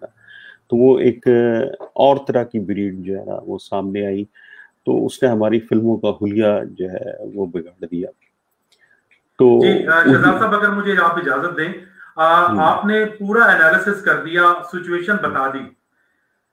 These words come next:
Speaker 2: मैं भी और viewers भी जानना ये चाह रहे हैं कि इस पूरे माहौल में आपकी तरबियत का असर था, आपके ख्यालात ऐसे थे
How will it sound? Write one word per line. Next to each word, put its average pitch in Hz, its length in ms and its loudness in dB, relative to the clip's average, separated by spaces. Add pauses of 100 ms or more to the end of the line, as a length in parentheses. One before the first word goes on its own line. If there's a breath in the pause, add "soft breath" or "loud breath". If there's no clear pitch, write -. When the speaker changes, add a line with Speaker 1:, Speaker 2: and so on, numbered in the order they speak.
(320)
Speaker 2:
मैं 185 280 2
भी 233 160 0
और 196 240 2
viewers 208 280 2
भी 214 120 -6
जानना 160 340 2
ये 185 220 0
चाह 160 260 2
रहे 151 120 0
हैं 180 120 -4
कि 208 80 -4
इस - 180 -6
पूरे 208 200 0
माहौल 151 320 -2
में 139 320 -6 (520)
आपकी 220 400 0
तरबियत 214 580 0
का 214 80 2
असर 185 360 0
था, 170 100 0
आपके 190 520 0
ख्यालात 160 600 2
ऐसे 190 300 -4
थे 165 220 -10